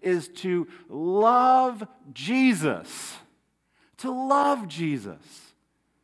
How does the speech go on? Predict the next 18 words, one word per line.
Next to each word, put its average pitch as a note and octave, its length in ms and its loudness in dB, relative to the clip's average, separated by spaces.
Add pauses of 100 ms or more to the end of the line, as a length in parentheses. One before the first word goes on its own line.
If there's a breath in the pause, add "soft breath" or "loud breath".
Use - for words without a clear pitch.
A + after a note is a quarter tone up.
(680 soft breath)
What A#3+ 540 0
would G#3+ 260 -8
cause F#3 640 2
the D#3 140 -4
Apostle G#3+ 640 -4
Paul F3+ 440 -2
to E3 120 -8
be D#3+ 120 -6
willing F#3+ 680 -6
to E3+ 100 -6
be F3 300 -4 (200 loud breath)
imprisoned F3 1300 -6 (720 soft breath)
for A3 180 -2
the G3+ 160 -2
sake A3 580 0
of E3+ 160 -4
his F#3 220 -2
testimony D#3+ 840 -4